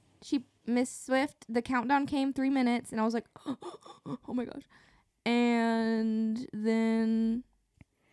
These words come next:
the parachutes came out. She's walking, walking, walking, or she wasn't walking. The parachute people were walking, and then they put the little parachutes down,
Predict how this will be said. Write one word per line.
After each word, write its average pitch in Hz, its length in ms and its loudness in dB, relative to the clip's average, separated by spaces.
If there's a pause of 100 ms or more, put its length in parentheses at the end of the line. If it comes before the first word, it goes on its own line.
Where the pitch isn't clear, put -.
(460)
the 226 100 0
parachutes 240 340 0
came 240 140 -2
out. 220 160 -2
She's 226 140 -6
walking, 220 300 -2
walking, 220 280 -2
walking, 214 400 -2
or 190 140 -4
she - 140 -8
wasn't 180 220 -8
walking. - 300 -10
The 202 80 -6
parachute 208 320 -2
people 202 180 -2
were 208 100 0
walking, 196 420 -4
and 190 100 -4
then 185 80 -2
they 180 80 -2
put 190 160 -8
the 180 80 -4
little 175 180 -6
parachutes 196 380 -6
down, 208 240 -4